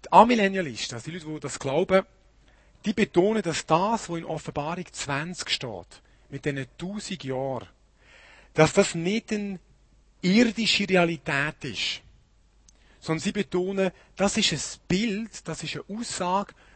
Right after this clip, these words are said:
über die unsichtbare Herrschaft von Jesus, wo ja heute schon ist. Jesus sagt ja in Matthäus achtundzwanzig, „Mir ist gegeben alle Gewalt im Himmel und auf Erden.“ Und sie sagen, „Mehr Herrschaft kannst du nicht mehr haben, als alle Gewalt im Himmel und auf der Erde.“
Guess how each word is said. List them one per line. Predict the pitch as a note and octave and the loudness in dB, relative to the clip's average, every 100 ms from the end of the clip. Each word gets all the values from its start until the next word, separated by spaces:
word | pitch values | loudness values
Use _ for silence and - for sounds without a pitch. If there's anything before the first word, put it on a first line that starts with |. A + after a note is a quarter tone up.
| _ | _
über | F3+ D#3+ | -6 -4
die | D#3+ - | -10 -10
unsichtbare | - F#3+ B3+ - A#3 - F#3+ F3+ F3+ | -4 -2 -2 -2 -4 0 -2 0 -4
Herrschaft | D3 C3 D3+ F3+ - F3 E3+ - | -6 -4 -4 -2 -2 -4 -10 -14
von | - D3 | -14 -10
Jesus, | C3+ C3 D3+ - E3 - - | -8 -6 -6 -8 -12 -12 -12
wo | C3 | -8
ja | C#3+ B2 | -6 -4
heute | C#3 E3+ | -6 -6
schon | - C3+ | -8 -8
ist. | - B3 G3+ - - - _ _ _ - - - | -8 -10 -8 -10 -12 -18 _ _ _ -20 -20 -2
Jesus | A3+ A3 D3 | -2 0 -2
sagt | - E3+ D#3 | 4 6 6
ja | D#3+ | 0
in | C#3+ | -4
Matthäus | C3+ D#3+ C#3 C3 | -6 -4 -4 -4
achtundzwanzig, | - D3 C3+ - - C#3 C3 - | -8 -8 -8 -12 -10 -10 -10 -12
„Mir | C#3+ E3 | -4 -4
ist | F#3+ E3 | -2 -6
gegeben | - C#3 D#3 D3+ | -6 -4 -6 -6
alle | - C3 D#3 | -6 -4 -4
Gewalt | D3+ C3+ C3 D3 | -8 -8 -6 -8
im | - D#3 | -10 -12
Himmel | A#2 C#3+ | -12 -12
und | D#3 E3 | -12 -10
auf | F3 - | -10 -8
Erden.“ | E3 F#3+ G3 G3 A2+ _ _ - - | -8 -8 -8 -10 -12 _ _ -20 -18
Und | - D#3 | -10 4
sie | F3+ | 6
sagen, | F#3 F#3+ E3+ C#3 | 8 6 4 4
„Mehr | F3+ G#3 | 8 10
Herrschaft | F#3 F#3+ - F#3+ D3+ - | 10 10 10 6 6 -2
kannst | A#2 B2+ | -8 -8
du | |
nicht | C#3+ | -4
mehr | G3 | 0
haben, | - - - _ _ _ _ _ _ _ _ _ - | 0 0 -6 _ _ _ _ _ _ _ _ _ 2
als | D#3 D#3 | 2 8
alle | D#3+ D#3+ F3+ F3+ | 12 12 12 6
Gewalt | E3+ D#3 F3+ | 10 10 8
im | F#3 | 2
Himmel | D#3+ F3 | -2 -2
und | F3 | -4
auf | E3 | -6
der | G3+ | -6
Erde.“ | - - - G2+ | -8 -8 -12 -16